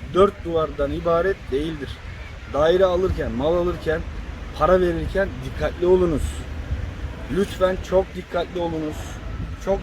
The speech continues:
dikkatli olunuz. Bunu da tabii ki durduk yere söylemiyoruz. Bu cümlelerin altı dolu. Ee, Karasu'ya gelen herkesi ben ofise davet ediyorum. Ben de buradayım sürekli. Ee, herkesi Karasu'ya bekliyorum.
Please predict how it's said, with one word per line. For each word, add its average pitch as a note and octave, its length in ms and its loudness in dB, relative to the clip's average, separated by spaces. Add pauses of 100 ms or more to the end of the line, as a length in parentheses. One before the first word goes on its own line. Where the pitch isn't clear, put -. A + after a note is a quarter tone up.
dikkatli D#3+ 400 -2
olunuz. D#3 320 0 (680)
Bunu G#3 160 2
da G3+ 80 4
tabii G#3 300 2
ki F#3 200 -6
durduk F#3+ 320 -2
yere F3+ 180 -2
söylemiyoruz. E3 760 -4 (360)
Bu G#3 120 0
cümlelerin F3+ 720 2
altı F#3 480 2
dolu. F3+ 300 6 (580)
Ee, D3 960 2 (340)
Karasu'ya G#3+ 400 6
gelen G#3 320 6
herkesi G3+ 440 0
ben G3+ 100 6 (120)
ofise G3 300 -2
davet F#3+ 280 4
ediyorum. E3+ 400 -6
Ben F3+ 140 0
de F3 100 -6 (120)
buradayım D3 340 0
sürekli. C#3+ 360 -6
Ee, C#3+ 1080 -10
herkesi F#3+ 540 -2 (160)
Karasu'ya F3 540 -2
bekliyorum. E3+ 500 -4